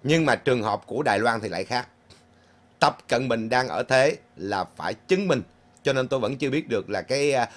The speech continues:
khu vực nào sẽ là cái khu vực, à, nóng nha. Rồi, tiếp tục. À, tại sao Obama đã về vườn mà cứ xen vào chuyện, à, chùa của chính quyền của anh? No.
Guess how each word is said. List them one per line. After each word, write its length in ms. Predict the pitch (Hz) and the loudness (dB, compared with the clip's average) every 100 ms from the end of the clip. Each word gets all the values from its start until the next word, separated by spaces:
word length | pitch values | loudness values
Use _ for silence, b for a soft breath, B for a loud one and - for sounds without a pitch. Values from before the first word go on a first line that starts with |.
| B - | B 0
khu 180 | 165 | 0
vực 140 | 131 107 | 2 0
nào 240 | 117 104 | -2 -2
sẽ 100 | 98 | -2
là 100 | 117 | -4
cái 80 | 101 | -6
khu 160 | 131 127 | -8 -6
vực, 180 | 101 | -6
à, 180 | 95 92 | -4 -4
nóng 280 | 107 127 156 - | -2 -2 -2 -8
nha. 320 | 113 120 117 - _ b b b b b b b - | -2 0 0 -4 _ b b b b b b b 0
Rồi, 280 | 175 214 175 | 4 4 2
tiếp 260 | 226 233 220 | 0 0 2
tục. 240 | 190 - - | 2 0 -4
À, 260 | 131 139 135 - - - - - _ _ _ _ _ _ _ _ _ _ b b b b - | 2 2 0 -6 -20 -20 -20 -20 _ _ _ _ _ _ _ _ _ _ b b b b 2
tại 240 | 139 170 | 4 6
sao 300 | 180 180 180 - | 6 4 4 4
Obama 500 | 175 185 170 170 160 | 4 4 4 6 4
đã 140 | 151 143 | 4 4
về 160 | 151 | 4
vườn 240 | 123 127 127 | 4 2 2
mà 100 | 113 | -2
cứ 140 | 147 | -4
xen 260 | 160 147 135 | -2 -2 0
vào 100 | 120 | -4
chuyện, 300 | 110 107 120 | -4 -6 -2
à, 400 | 120 117 107 107 - | -2 0 -2 -6 -6
chùa 280 | 110 104 98 | -2 -2 -2
của 320 | - 90 120 | -4 -2 -2
chính 160 | 151 151 | -2 -4
quyền 160 | 98 | -4
của 60 | 95 | -6
anh? 140 | 107 120 | -8 -4
No. 180 | 131 | -2